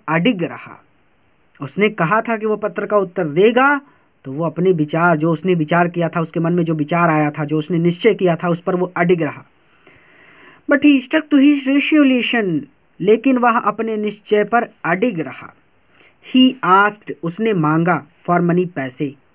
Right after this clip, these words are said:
उसने पैसे मांगे from his employees, अपने कर्मचारियों से। उसने अपने कर्मचारियों से पैसे मांगे, या फिर इसको थोड़ा सा और सुंदर कह सकते हैं कि उसने अपने कर्मचारियों से पैसे देने के लिए कहा।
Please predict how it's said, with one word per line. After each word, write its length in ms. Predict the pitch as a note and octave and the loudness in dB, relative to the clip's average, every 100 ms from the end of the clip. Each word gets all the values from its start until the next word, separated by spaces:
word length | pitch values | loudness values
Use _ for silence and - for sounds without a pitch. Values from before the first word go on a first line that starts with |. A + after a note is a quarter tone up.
| - | -6
उसने 300 | G#3 B3+ D4+ | -2 2 0
पैसे 560 | D4 A3+ A#3+ B3+ D#4+ | 0 0 0 0 -2
मांगे 460 | A3+ C#3 C3 B2+ B2+ _ _ - | -2 -4 -8 -10 -14 _ _ -6
from 160 | A3 A#3 | -2 2
his 180 | C4 G#3+ | 2 0
employees, 380 | G3+ G#3 A3+ | -2 0 -2
अपने 200 | A3+ A#3 | -2 -4
कर्मचारियों 720 | A3+ F3 D#3+ D3 D3 C3 B2 A2+ | -2 -2 0 -2 -4 -4 -8 -12
से। 180 | - - _ _ _ - - - | -20 -20 _ _ _ -20 -20 -4
उसने 480 | B3 - D#4 D4+ - _ _ - | -2 2 2 2 -2 _ _ -6
अपने 340 | G#3+ C4 C4 | 0 2 2
कर्मचारियों 760 | B3+ A#3 A3+ A3 G#3+ G#3 A3 A3+ | 2 -2 -2 -2 0 0 -2 -4
से 160 | A3+ | -4
पैसे 400 | G#3+ E3 E3+ A3 | -4 -2 -2 -2
मांगे, 400 | G#3+ F#3+ F#3+ B3 - E3+ | 0 0 -2 -6 -6 -6
या 100 | F3+ | -2
फिर 160 | A3+ | -4
इसको 200 | F#3+ - | -6 -10
थोड़ा 240 | G#3 F#3+ F#3 | -6 -6 -4
सा 120 | G3+ | -4
और 280 | - F#3 A3+ | 2 2 2
सुंदर 320 | G#3 F3+ F3 | -2 -4 -4
कह 120 | F3 | -4
सकते 300 | E3+ D3+ E3+ | -6 -6 -4
हैं 240 | E3 B3 _ _ - - - | -4 -4 _ _ -20 -20 -10
कि 100 | - | -2
उसने 340 | B3 B3 C4 C#4 | 0 2 4 4
अपने 300 | C4 B3 C4 | 2 0 0
कर्मचारियों 680 | B3+ A3+ G#3+ G#3+ G3+ G#3+ A#3+ | 0 -2 0 0 0 -2 -4
से 160 | C4 | -2
पैसे 480 | B3+ F3+ F3+ F3 B3 | -2 0 0 0 -2
देने 520 | G3 D3 F3 A3+ B3 | -2 0 2 4 4
के 220 | A3 D#3+ | 2 0
लिए 260 | C#3 C3 C3 | 0 0 -4
कहा। 360 | B2+ A2+ - | -6 -14 -16